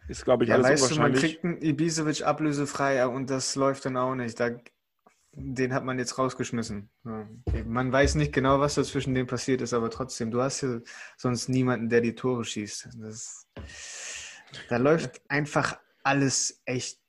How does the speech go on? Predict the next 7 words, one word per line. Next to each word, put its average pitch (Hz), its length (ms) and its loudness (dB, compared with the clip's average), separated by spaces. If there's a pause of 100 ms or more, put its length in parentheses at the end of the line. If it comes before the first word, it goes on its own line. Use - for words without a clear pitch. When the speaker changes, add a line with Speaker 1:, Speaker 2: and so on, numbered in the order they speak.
(160)
Speaker 2:
richtig, 120 600 -6
richtig - 360 -10
falsch. 104 500 -6
Auch 123 380 -6 (400)
wieder 127 640 0
so, 131 720 0
so, 120 680 -2